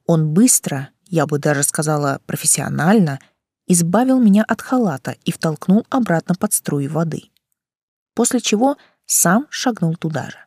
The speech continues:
Я заворожённо смотрела, как намокают его волосы, а потом глянула в глаза и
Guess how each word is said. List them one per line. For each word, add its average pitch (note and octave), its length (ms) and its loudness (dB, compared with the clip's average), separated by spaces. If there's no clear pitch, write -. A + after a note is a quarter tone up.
Я A#3 180 2
заворожённо F#3+ 540 2
смотрела, G3 560 0
как - 200 -6
намокают F#3+ 520 0
его F#3+ 160 2
волосы, E3 560 -4
а - 100 -4
потом G3+ 300 4
глянула F3+ 420 2
в E3 100 -4
глаза D#3 480 0
и A#3+ 180 -2